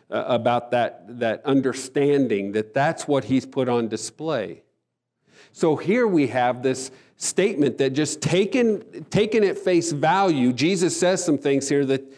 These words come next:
they had no context to understand. John provides context because as he writes this after the events, of course,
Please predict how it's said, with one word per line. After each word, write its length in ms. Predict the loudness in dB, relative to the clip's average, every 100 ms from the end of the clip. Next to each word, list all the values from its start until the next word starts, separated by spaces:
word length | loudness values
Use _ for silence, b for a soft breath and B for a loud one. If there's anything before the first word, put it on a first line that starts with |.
| B B -2
they 100 | 2
had 200 | 2 2
no 300 | 4 2 0
context 840 | -4 0 2 0 0 -4 -4 -6
to 80 | 0
understand. 920 | 0 0 -2 -2 0 0 0 -4 -12 _ _ _ _ _ _ _ _ _ _ _ _ -4
John 380 | 2 4 4 4
provides 580 | 0 2 2 2 -2 -4
context 760 | -2 0 0 0 0 0 -4
because 440 | -4 0 0 0 -4 B B
as 200 | 0 2
he 100 | 2
writes 400 | 4 2 2 0
this 320 | 2 2 2
after 380 | 2 0 0 0
the 220 | 2 2
events, 380 | 2 0 0 -2
of 140 | -8
course, 500 | -4 0 0 -2 -8